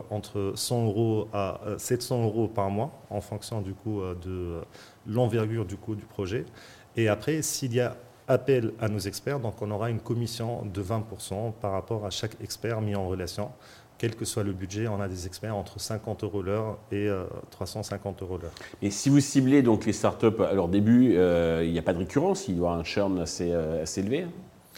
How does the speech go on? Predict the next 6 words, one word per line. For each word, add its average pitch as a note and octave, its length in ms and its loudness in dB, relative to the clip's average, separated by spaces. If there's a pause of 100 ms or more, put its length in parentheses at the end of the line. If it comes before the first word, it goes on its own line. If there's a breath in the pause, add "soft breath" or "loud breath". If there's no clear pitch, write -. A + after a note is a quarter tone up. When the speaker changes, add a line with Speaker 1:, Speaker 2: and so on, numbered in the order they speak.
(500 loud breath)
Speaker 1:
Exactement. A#2+ 560 -2
Donc, G#2 240 -2
euh, G#2+ 240 2 (160)
là, A#2+ 440 2 (220)
euh, F#2+ 220 -6 (600)
euh, G2+ 100 -2